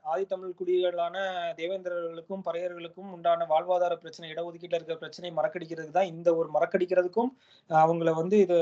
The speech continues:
மீடியால ஒரு விவாதம் ஆயிடக்கூடாது, மக்களிடையே இந்த விஷயம் போய் சேர்ந்துடக்கூடாதுங்கிறதுக்காக தான் இந்த ஒரு நாடகத்தை with the permission of Stalin, with the knowledge of Stalin, திரும்ப is performing this na-,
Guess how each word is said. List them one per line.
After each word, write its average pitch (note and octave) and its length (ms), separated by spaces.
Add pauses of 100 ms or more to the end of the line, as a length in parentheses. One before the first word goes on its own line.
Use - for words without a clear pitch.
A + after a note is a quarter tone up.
மீடியால F#3 460
ஒரு E3 100
விவாதம் F#3 400
ஆயிடக்கூடாது, F3 520
மக்களிடையே F3+ 480
இந்த E3+ 160
விஷயம் F3+ 240
போய் E3+ 180
சேர்ந்துடக்கூடாதுங்கிறதுக்காக E3 1040
தான் F#3+ 180
இந்த E3 180
ஒரு D#3 200 (360)
நாடகத்தை F3 500 (560)
with G3+ 200
the B3+ 100
permission A3 380
of A3 80
Stalin, G#3 440
with F3+ 140
the G3+ 80
knowledge G3 340
of G#3+ 80
Stalin, G#3 420
திரும்ப F#3 280 (100)
is F3 280
performing F#3+ 480
this E3+ 160
na-, D#3+ 400